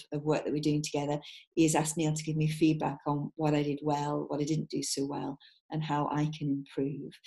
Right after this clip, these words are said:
Neil calls on me for advice about things that, that he's doing. Um, and with each co-production partner, we have a different relationship and a different purpose. But we have a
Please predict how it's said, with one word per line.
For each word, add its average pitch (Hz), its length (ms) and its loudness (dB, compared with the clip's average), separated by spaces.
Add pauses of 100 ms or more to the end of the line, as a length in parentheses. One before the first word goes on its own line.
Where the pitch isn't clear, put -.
(320)
Neil 175 240 6
calls 175 320 4
on 165 160 4
me 165 160 4
for 165 160 -2
advice 156 640 2
about 151 380 -2
things 147 240 0
that, - 120 -6 (120)
that - 120 -6
he's 185 420 -2
doing. - 540 -4 (440)
Um, 165 400 4
and 175 160 4
with 180 200 4
each 202 280 2
co-production 185 540 2
partner, 151 340 -2
we 156 100 2
have 160 200 -4
a 156 40 2
different 160 420 -2
relationship 156 680 -2
and 156 100 0
a 151 60 0
different 156 320 -6 (100)
purpose. - 580 -4 (400)
But - 140 0
we 180 80 8
have 175 260 2 (200)
a 131 60 -2